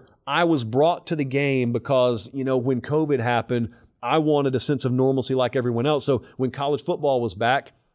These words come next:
hey, I went to college once upon a time. Why don't I watch college football? But they would tell you that this regular season brought them to the table. Nothing about the way the postseason plays out should change that. Like, I think it's been,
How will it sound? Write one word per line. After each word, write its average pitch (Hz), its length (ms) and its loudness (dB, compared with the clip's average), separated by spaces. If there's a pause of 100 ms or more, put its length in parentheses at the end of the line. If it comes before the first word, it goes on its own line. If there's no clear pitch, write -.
(100)
hey, 151 140 0
I 208 140 -2
went 131 260 0
to 139 60 -6
college 113 340 -2
once 120 180 -4
upon 113 180 -6
a 113 40 -8
time. 139 240 -4
Why 107 160 0
don't 143 160 -2
I 143 80 -2
watch 143 320 -2
college 143 260 -2
football? 131 460 -2 (260)
But 165 160 0
they 190 120 0
would 165 180 0
tell 220 260 0
you 135 320 -2 (400)
that 156 160 -8
this 196 180 0
regular 185 380 -4
season 214 460 -6 (180)
brought 139 400 -4
them 156 220 -2
to 156 120 -4
the 151 100 -2
table. 208 480 -8 (520)
Nothing 165 300 -6
about 160 260 -2
the 131 80 -4
way 123 180 0
the 107 120 -6
postseason 139 520 -6
plays 82 280 -8
out 92 240 -6 (240)
should 196 200 -6
change 202 340 -4
that. 71 260 -12
Like, 131 120 -6
I 190 80 0
think 247 220 -4
it's 185 100 -6
been, 147 280 -2